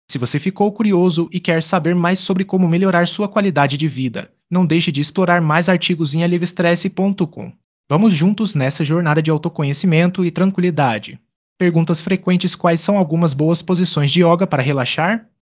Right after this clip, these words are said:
Você pode tentar a postura da criança, a postura do corpo relaxado e a postura do cão olhando para baixo.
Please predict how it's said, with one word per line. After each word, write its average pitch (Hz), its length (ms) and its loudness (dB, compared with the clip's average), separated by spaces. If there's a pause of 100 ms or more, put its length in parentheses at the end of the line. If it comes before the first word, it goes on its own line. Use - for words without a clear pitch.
(140)
Você 131 160 0
pode 208 240 0
tentar 208 380 2
a 180 40 0
postura 180 480 -2
da 170 140 0
criança, 175 600 0
a 151 100 0
postura 180 420 0
do 175 140 0
corpo 180 320 -2
relaxado 175 720 2
e 180 80 2
a 190 60 4
postura 185 440 -2
do 165 140 0
cão 196 280 0
olhando 170 340 2
para 196 180 2
baixo. 131 500 -2